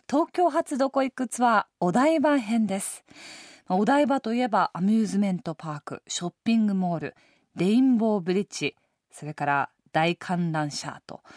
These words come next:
未来的景観が自然と融合した、もう東京の観光スポットとなっていますが、このお台場が開発されたきっかけは、千九百九十五年、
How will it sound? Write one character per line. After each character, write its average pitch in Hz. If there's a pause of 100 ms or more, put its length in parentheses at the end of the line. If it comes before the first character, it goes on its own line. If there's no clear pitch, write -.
(240)
未 220
来 392
的 359
景 330
観 311
が 269
自 254
然 392
と 381
融 320
合 349
し -
た、 311 (180)
も 226
う -
東 190
京 190
の 175
観 226
光 202
ス -
ポ 190
ッ 190
ト 160
と -
な 151
っ -
て -
い 135
ま 143
す -
が、 143 (600)
こ 294
の 285
お 220
台 403
場 381
が 359
開 330
発 302
さ 294
れ 262
た 240
き -
っ -
か 233
け 226
は、 220 (260)
千 359
九 302
百 214
九 269
十 165
五 151
年、 175